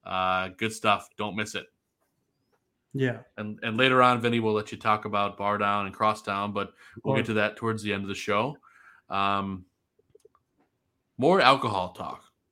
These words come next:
Speaker 1: <laughs>
Speaker 2: Yeah, I was gonna bring up one more shot. I really like a lemon drop shot. Really tasty.
Speaker 1: Oh, yeah. Oh, yeah.
Speaker 2: Really tasty shot. I think that's become more of a thing these days. Like,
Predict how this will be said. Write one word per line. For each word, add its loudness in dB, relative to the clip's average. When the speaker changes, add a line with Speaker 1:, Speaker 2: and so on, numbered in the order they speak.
Speaker 1:
<laughs> 0
Speaker 2:
Yeah, 12
I 10
was 8
gonna 8
bring 6
up 4
one 6
more 4
shot. -2
I 0
really 0
like 2
a -2
lemon -2
drop -10
shot. -12
Really 4
tasty. 0
Speaker 1:
Oh, 8
yeah. 6
Oh, -4
yeah. 0
Speaker 2:
Really 6
tasty 0
shot. 0
I 6
think 4
that's 4
become 2
more 6
of 0
a -2
thing 2
these 2
days. 0
Like, 2